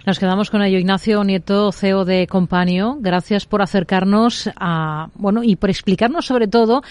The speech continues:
por qué Estonia es un paraíso para emprender. Hasta una próxima. Muy buenas tardes.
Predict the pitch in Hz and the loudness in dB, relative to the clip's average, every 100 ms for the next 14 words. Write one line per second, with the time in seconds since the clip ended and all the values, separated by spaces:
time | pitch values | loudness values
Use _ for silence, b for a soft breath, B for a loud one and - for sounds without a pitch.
0 | B 208 190 240 - 196 190 208 254 180 | B 0 2 2 2 2 2 0 -2 -4
1 | - 208 185 180 175 180 151 170 165 160 | -2 0 0 0 0 -2 -2 -2 0 -2
2 | 156 - 196 175 170 165 160 156 147 165 | -4 -4 -2 0 0 0 0 -2 -4 -6
3 | - 214 220 208 185 185 165 170 196 202 | 0 2 2 0 -2 -2 -4 -2 -2 -2
4 | 180 175 156 147 123 | -4 -6 -6 -8 -12